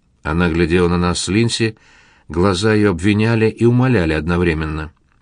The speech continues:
«Думаю, нужно рассмотреть все возможности, Эллисон», сказала Линси мягко. «Я хочу сказать, все мы сейчас соображаем не очень хорошо». «Я соображаю прекрасно», Чак повысил голос.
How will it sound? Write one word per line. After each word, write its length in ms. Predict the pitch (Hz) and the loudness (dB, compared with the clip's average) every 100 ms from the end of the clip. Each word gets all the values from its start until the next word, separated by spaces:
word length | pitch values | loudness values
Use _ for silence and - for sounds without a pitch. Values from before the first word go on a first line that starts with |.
| _ _ _ _ _ _ _ _ _ _ _ _ 87 | _ _ _ _ _ _ _ _ _ _ _ _ -6
«Думаю, 540 | 85 95 101 95 85 _ | -2 2 2 0 -2 _
нужно 400 | 82 95 95 87 | -2 0 2 0
рассмотреть 560 | 95 90 104 92 110 95 | 0 0 -2 -2 -2 0
все 140 | - | 0
возможности, 680 | 107 117 131 127 95 78 - | 2 2 0 0 0 -2 0
Эллисон», 440 | 85 80 - 78 71 _ _ - - | 0 0 -2 -6 -10 _ _ -20 -20
сказала 500 | - 85 73 78 80 | -6 -2 0 0 2
Линси 340 | 80 76 92 | 0 -2 -2
мягко. 480 | 87 82 - 87 82 _ _ _ 85 | -2 -2 -4 -6 -6 _ _ _ -2
«Я 160 | 92 | 0
хочу 320 | - 107 - 131 | 0 -2 -2 -4
сказать, 520 | - 135 151 143 - _ - _ - | -4 -2 0 -2 -6 _ -20 _ -14
все 260 | - 147 | -2 2
мы 120 | 165 | 2
сейчас 520 | - 113 - 95 - - _ | 2 0 2 2 0 -8 _
соображаем 640 | - 110 120 120 135 120 | -2 0 2 0 2 2
не 80 | 123 | 2
очень 220 | 117 - | 0 -2
хорошо». 500 | 120 131 123 - 71 - _ _ _ _ _ _ - | -2 -2 -2 -2 -6 -10 _ _ _ _ _ _ -10
«Я 300 | 69 78 85 | -4 -2 -2
соображаю 560 | 104 104 123 127 139 | -2 0 0 0 0
прекрасно», 720 | 139 160 139 117 101 104 107 - _ _ _ | -2 -2 0 0 0 -4 -6 -10 _ _ _
Чак 260 | - 76 - | -4 -4 0
повысил 420 | 78 78 - 85 | 0 2 0 -2
голос. 440 | 78 85 76 - | 0 2 0 -4